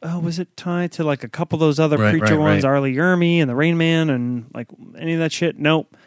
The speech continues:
Speaker 1: Okay. Um, but I remembered a lot of it, and I liked a lot of it. But there was a couple things, especially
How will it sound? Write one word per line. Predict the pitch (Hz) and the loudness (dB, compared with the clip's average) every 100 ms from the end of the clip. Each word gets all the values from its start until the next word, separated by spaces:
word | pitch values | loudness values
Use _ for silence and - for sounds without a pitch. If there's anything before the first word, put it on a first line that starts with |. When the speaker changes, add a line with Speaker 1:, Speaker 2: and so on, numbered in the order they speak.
| - | -8
Speaker 1:
Okay. | 135 123 107 _ - - - - | -6 -4 -6 _ -20 -20 -16 -2
Um, | 147 143 127 123 117 - - _ _ 214 | 0 2 2 -2 -10 -20 -20 _ _ 0
but | |
I | 254 | 4
remembered | 277 247 220 190 | 4 4 4 2
a | 160 | 4
lot | 147 151 | 4 4
of | 147 | 2
it, | 151 - | 0 -2
and | 147 143 135 - _ 147 | -4 -2 -6 -10 _ -6
I | |
liked | 143 175 151 | 0 0 0
a | 139 | -2
lot | 127 123 | 0 0
of | 123 | -4
it. | 123 _ _ | -6 _ _
But | 151 151 | -2 2
there | 143 | 2
was | 131 | 0
a | |
couple | - 226 214 | -2 0 2
things, | 202 185 147 | 2 2 2
especially | 139 - 220 208 - 208 175 | 0 0 -2 -2 2 2 2